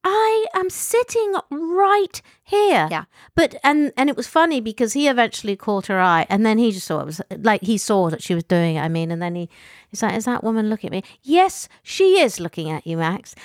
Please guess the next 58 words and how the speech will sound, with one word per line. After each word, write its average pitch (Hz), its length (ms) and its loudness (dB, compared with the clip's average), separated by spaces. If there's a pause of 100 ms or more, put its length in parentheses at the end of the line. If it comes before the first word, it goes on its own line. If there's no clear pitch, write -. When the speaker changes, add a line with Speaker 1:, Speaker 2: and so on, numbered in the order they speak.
Speaker 1:
And 311 100 -4
then 311 100 0
we 320 100 2
laughed 330 340 4
about 208 220 2
it 202 40 2
afterwards. 220 580 2 (380)
But 311 120 4
it 302 100 -4
was 302 140 -4
just 370 300 -2
like, 320 260 -2
it 302 60 -4
was 302 120 -6
so 359 580 2 (180)
brazen. 339 840 4 (180)
Speaker 2:
Yeah. 175 300 -8
Speaker 1:
Like, 330 380 2 (320)
and 330 140 2
then, 359 240 4
and 302 220 0
then 349 120 2
he 349 100 0
asked 370 260 0
me 311 60 -2
afterwards, 311 320 0
"So 302 100 0
what 320 260 0
do - 100 -6
you - 40 -2
think 294 280 -2
is 226 120 -4
the 240 100 0
intent 240 380 0
in 226 100 -2
her 226 100 0
head? 202 200 0
Does 247 120 -6
she 311 140 -2
think 311 400 -2
that 233 200 0 (320)
you're 269 200 4
gonna 285 180 4
walk 262 260 4
off 247 140 2
with 226 80 -2
the 226 80 0
kids 214 240 0
and 202 80 0
then 208 140 0
she's 196 220 -8
gonna 202 200 0
come 202 220 0
up 202 160 2
to 180 100 -10
me 175 100 -4
and 175 80 -4
go, 202 1160 0